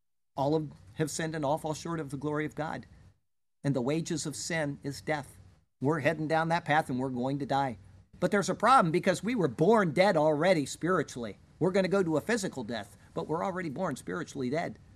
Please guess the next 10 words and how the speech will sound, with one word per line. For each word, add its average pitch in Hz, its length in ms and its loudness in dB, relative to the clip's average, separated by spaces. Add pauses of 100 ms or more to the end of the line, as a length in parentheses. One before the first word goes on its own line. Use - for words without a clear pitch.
(120)
We're 170 100 0
separated 175 640 -4
from 180 240 -2
our 175 180 0
Father 160 500 -4 (480)
because 175 400 -2
of 139 120 -6
the 147 100 -4
sin - 260 -6
of 127 160 -8